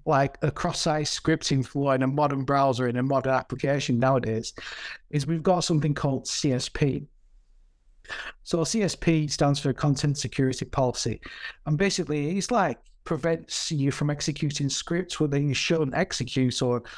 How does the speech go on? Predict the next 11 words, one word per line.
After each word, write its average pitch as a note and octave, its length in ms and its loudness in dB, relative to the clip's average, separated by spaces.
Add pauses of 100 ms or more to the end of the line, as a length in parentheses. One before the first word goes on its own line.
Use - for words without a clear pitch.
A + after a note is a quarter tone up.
(160)
other D3+ 200 2
things, C#3 340 0
iframes C#3 540 2
and C#3 100 -2
stuff. E3 360 -4 (500)
But F3+ 100 2
what G#3 220 2
it F3 120 -2
doesn't B3 300 0
prevent C3+ 460 0
is - 300 -4